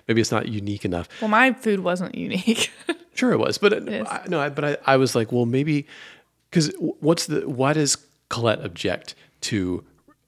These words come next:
Speaker 1: Ratatouille or to Remy serving that? She says it's a peasant dish.
Speaker 2: Oh,
Speaker 1: It's not gonna
Speaker 2: mm-hmm.
Speaker 1: be,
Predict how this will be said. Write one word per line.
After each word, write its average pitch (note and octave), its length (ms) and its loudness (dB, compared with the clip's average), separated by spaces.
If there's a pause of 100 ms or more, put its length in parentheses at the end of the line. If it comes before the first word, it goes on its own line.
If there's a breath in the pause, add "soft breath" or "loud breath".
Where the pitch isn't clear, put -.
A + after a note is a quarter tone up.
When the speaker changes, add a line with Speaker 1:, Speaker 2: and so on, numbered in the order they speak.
(140)
Speaker 1:
Ratatouille F#2+ 720 0
or A#2+ 140 2
to C3+ 140 2
Remy A2 260 4
serving F#2 400 0
that? E2+ 240 -4
She - 160 -2
says G2+ 260 0 (120)
it's - 120 -8
a - 40 -6
peasant D#3 380 -6
dish. - 300 -10 (220)
Speaker 2:
Oh, G#3 380 0
Speaker 1:
It's G3+ 120 0
not A#2 60 4
gonna G2+ 60 2
Speaker 2:
mm-hmm. G2+ 40 2
Speaker 1:
be, G#2 140 0